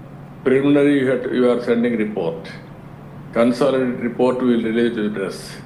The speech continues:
రిలీఫ్ అంతా కూడా స్టాండర్డైజేషన్ ఉంది కాబట్టి ఎక్కడెక్కడ ఏమి ఇవ్వాలో అవన్నీ గైడ్‌లైన్స్ ఇస్తాం. ఇమ్మీడియట్‌గా tomorrow evening లోపల you are distributing relief. చిన్న చిన్న ఏరియాసే కాబట్టి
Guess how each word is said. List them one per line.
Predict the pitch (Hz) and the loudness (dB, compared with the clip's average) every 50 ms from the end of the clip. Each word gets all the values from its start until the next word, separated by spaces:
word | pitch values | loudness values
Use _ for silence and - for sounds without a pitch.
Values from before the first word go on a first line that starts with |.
| - - - - | -18 -18 -6 -2
రిలీఫ్ | 123 143 147 147 147 147 - | 2 4 4 4 4 2 0
అంతా | 135 131 123 135 131 | 0 0 2 2 2
కూడా | 127 131 127 127 | 2 2 0 0
స్టాండర్డైజేషన్ | 120 - - 123 127 127 127 127 123 123 123 120 120 - 123 | 0 0 2 2 2 4 4 4 4 4 4 2 2 0 0
ఉంది | 120 117 120 117 | 2 2 4 4
కాబట్టి | 117 113 113 117 110 - 127 151 202 - - - - - - - - - - - - | 4 4 4 2 0 0 -2 -2 -2 -4 -6 -10 -14 -16 -18 -18 -18 -18 -4 0 0
ఎక్కడెక్కడ | 117 117 - 143 131 131 131 135 131 131 | 0 2 2 2 2 4 2 2 2 2
ఏమి | 123 123 123 120 123 | 4 4 4 4 4
ఇవ్వాలో | 123 117 117 117 117 117 117 113 107 - - - - - - - 117 | 2 4 4 4 4 4 2 2 0 -2 -6 -10 -14 -16 -12 -6 -4
అవన్నీ | 113 110 117 117 120 127 | 0 2 4 4 4 4
గైడ్‌లైన్స్ | 113 120 117 117 113 117 120 113 110 110 | 4 4 4 4 4 4 2 2 2 -2
ఇస్తాం. | 110 101 - - 127 - - - - - - - - - - - - - - - | -6 -8 -2 0 0 0 0 -2 -6 -10 -12 -14 -16 -16 -18 -18 -18 -8 -4 0
ఇమ్మీడియట్‌గా | 117 120 131 135 131 127 127 123 120 120 127 123 143 143 | 0 2 4 4 4 4 4 4 4 2 2 0 0 0
tomorrow | 139 131 123 120 123 123 123 123 123 123 117 113 | 2 0 2 4 4 4 4 4 4 2 2 2
evening | 113 113 113 113 113 113 107 | 2 2 2 2 2 2 4
లోపల | 113 117 113 - - 139 - - - - - - - | 2 2 2 2 0 0 0 0 -4 -6 -10 -6 -2
you | 117 120 | 2 2
are | 117 113 101 - 110 | 2 2 2 0 -2
distributing | 104 - - 131 113 117 117 117 - - 76 71 67 90 | -4 -2 -4 -2 0 0 0 0 -2 -2 -4 -4 -4 -6
relief. | 92 85 82 78 - - - - - - - - - - - - - - | -6 -6 -6 -6 -8 -10 -14 -14 -16 -16 -18 -18 -18 -18 -18 -18 -4 0
చిన్న | 123 123 123 | 2 2 2
చిన్న | 120 135 127 123 127 | 2 2 2 4 4
ఏరియాసే | 123 120 120 120 120 120 117 113 - 127 110 | 6 4 4 4 4 4 2 2 2 0 0
కాబట్టి | 113 113 110 117 107 - 127 110 98 - | 0 2 2 0 0 0 0 -2 -2 -4